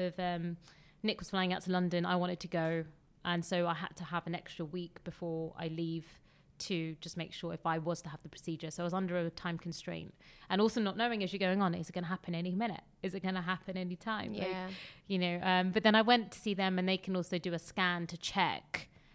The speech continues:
Speaker 1: whether there's any signs of, uh, the miscarriage happening naturally by itself.
Speaker 2: Mm.
Speaker 1: And then you can have a little bit of,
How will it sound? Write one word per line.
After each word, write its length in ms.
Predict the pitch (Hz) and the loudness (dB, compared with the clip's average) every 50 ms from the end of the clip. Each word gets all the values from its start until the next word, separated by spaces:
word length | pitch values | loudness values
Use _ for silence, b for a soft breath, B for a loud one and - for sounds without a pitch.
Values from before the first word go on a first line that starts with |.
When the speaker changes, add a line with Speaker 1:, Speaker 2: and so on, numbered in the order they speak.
| b b b | b b b
Speaker 1:
whether 260 | - 185 185 165 165 | 2 2 4 4 2
there's 220 | 160 151 170 165 - | 0 -2 -2 0 0
any 160 | 170 170 170 | 0 0 0
signs 600 | - - - 185 175 180 170 170 170 165 160 - - - | 0 0 2 2 2 2 2 2 0 0 -2 -2 -2 -2
of, 320 | 165 156 156 156 156 - - - - - - | 0 0 0 0 -2 -6 -14 -20 -16 -8 -4
uh, 140 | 175 160 160 | -2 -2 0
the 80 | 160 160 | 0 -2
miscarriage 500 | 165 165 - - - 170 156 160 - - | -2 -2 -4 -4 -4 -4 -4 -4 -4 -4
happening 440 | - 160 - - - 156 156 156 156 | -4 -4 -4 -4 -6 -4 -2 -2 0
naturally 320 | 160 156 - - - 190 | -2 -2 -4 -2 -2 0
by 160 | 170 170 170 | 2 2 0
itself. 400 | - - - - 208 208 240 269 | 0 0 -2 0 2 4 4 4
Speaker 2:
Mm. 240 | 202 196 196 196 196 190 B B B - | 4 2 0 -2 -4 -6 B B B 0
Speaker 1:
And 100 | 196 190 | 2 4
then 120 | 202 196 | 4 6
you 120 | 180 175 170 | 4 4 2
can 120 | 175 175 | 0 0
have 160 | 170 165 160 | 0 0 2
a 40 | 165 | 2
little 240 | 165 165 165 165 160 | 2 2 2 2 0
bit 240 | - 165 160 156 | 0 0 0 0
of, 60 | 156 | 0